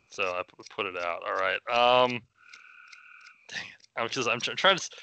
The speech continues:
'cause I don't wanna kill these guys, uh, necessarily, if I'm starting to think.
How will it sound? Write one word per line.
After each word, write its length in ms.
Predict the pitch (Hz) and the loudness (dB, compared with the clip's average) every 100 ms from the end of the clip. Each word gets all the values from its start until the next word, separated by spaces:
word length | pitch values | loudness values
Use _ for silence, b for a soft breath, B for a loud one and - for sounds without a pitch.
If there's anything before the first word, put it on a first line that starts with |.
| B | B
'cause 100 | 120 | 4
I 40 | 143 | 6
don't 140 | 220 | 8
wanna 140 | 226 | 6
kill 280 | - 196 202 | 4 4 4
these 220 | 160 123 | 4 4
guys, 800 | 113 98 87 85 92 92 - - 113 | 2 2 2 -2 -6 -8 -10 -12 -10
uh, 520 | 98 92 90 87 87 b b b _ _ _ - - | -6 -6 -6 -6 -8 b b b _ _ _ -20 -8
necessarily, 720 | 107 - - 107 101 82 80 87 | -6 -6 -6 -4 -2 -4 -8 -10
if 120 | - | -10
I'm 80 | 92 85 | -12 -12
starting 340 | - 101 87 | -12 -12 -14
to 40 | - | -6
think. 280 | 107 95 | -4 -4